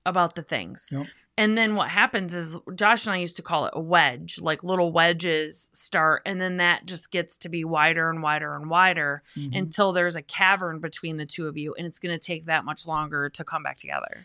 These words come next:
Speaker 2: It's harder because you become lost in your relationship between, in those caverns. You don't really know, understand how to reconnect because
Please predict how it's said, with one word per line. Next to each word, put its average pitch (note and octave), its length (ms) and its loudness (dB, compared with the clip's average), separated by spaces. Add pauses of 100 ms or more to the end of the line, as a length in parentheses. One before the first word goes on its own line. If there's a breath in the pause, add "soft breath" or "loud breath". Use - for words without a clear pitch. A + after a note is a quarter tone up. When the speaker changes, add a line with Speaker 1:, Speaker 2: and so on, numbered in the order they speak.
Speaker 2:
It's F#3+ 120 -4
harder G3+ 300 8
because D3+ 280 0
you D3+ 80 -2
become E3+ 280 0 (140)
lost D#3+ 600 0 (640)
in E3+ 120 2
your D#3+ 100 2
relationship D3 760 -4
between, F3 420 -2
in F#3+ 200 0
those D3+ 160 -2
caverns. C3 540 -4 (240 loud breath)
You F3+ 80 2
don't F#3 200 2
really F3 340 -2
know, D#3+ 280 -4
understand D#3+ 500 -4
how F#3 200 0
to E3 60 0
reconnect E3 800 -2
because F#3+ 380 -4